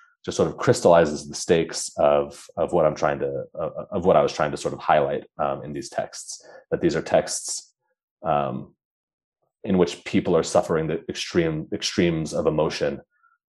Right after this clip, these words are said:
uh, watching the entirety of their previous world sort of, uh, collapse in an instant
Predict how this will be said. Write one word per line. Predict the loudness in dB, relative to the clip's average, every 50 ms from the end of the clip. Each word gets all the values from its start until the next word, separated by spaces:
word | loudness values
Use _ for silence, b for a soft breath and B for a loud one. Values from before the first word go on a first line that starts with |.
| -2
uh, | 2 4 6 6 6 4 2 4
watching | 4 4 4 4 0 -2 -2
the | -4
entirety | -4 -4 0 2 2 4 4 2
of | -2 -4 -4 -2
their | -2 0 0 -2 -2 -4 -6 -10 _ _ _ _ _ _ _ _ _
previous | -6 -2 0 0 0 0 -4 -6 -6 -6
world | -2 0 0 2 2 0 -2 -2
sort | -6 -6 -4
of, | -4 -6 -8 -14 -20 -10 -4
uh, | -2 -2 -2
collapse | -2 2 4 4 4 4 2 0 -2
in | -4 -4
an | -2 -2
instant | -4 -4 -4 -2 -2 -2 -2 -4 -8